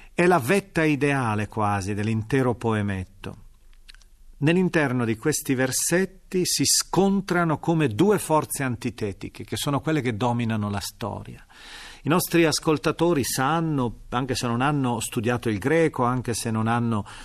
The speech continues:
conosciuto la cultura, la civiltà greca, sanno che nel mondo greco esisteva la celebrazione di un duello, un duello terribile tra Eros e Thanatos, cioè tra l'amore e la morte.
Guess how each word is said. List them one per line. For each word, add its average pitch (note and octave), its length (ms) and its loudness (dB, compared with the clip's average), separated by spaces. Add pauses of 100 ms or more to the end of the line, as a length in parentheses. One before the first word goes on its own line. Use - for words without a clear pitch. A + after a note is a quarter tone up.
(280)
conosciuto C3 600 2
la A2 120 0
cultura, C3 500 2
la G2+ 100 0
civiltà A#2+ 400 -4
greca, C3 320 0
sanno B2 440 -2
che G#2+ 600 -2
nel A2 260 -4
mondo C#3 280 2
greco A#2 300 0
esisteva A2+ 800 0
la A2 120 0
celebrazione B2 840 0
di G#2+ 80 0
un A#2+ 160 0
duello, G2+ 580 2
un G#2 80 -2
duello C3+ 320 0
terribile C3+ 580 0
tra A2 260 -2
Eros D#3 460 0
e A#2+ 140 -6
Thanatos, G2+ 840 -6 (360)
cioè C#3 320 0
tra B2 200 -2
l'amore C#3+ 440 4
e B2+ 40 2
la A2 120 0
morte. F#2+ 680 -8